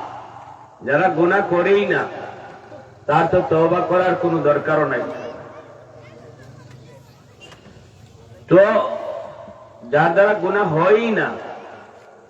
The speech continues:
যারা গুনাহ করা চিনেই না, এদেরকে তো আল্লাহ ভালোবাসে,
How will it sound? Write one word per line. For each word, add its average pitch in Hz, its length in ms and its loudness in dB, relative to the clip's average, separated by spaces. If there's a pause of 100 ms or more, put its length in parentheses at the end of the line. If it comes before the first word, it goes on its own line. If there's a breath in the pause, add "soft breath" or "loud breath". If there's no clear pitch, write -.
(180)
যারা 151 220 2
গুনাহ 180 360 2
করা 202 200 4
চিনেই 208 480 0
না, 180 180 -2 (840)
এদেরকে 202 480 2
তো 208 120 -2
আল্লাহ 185 260 2
ভালোবাসে, 160 680 2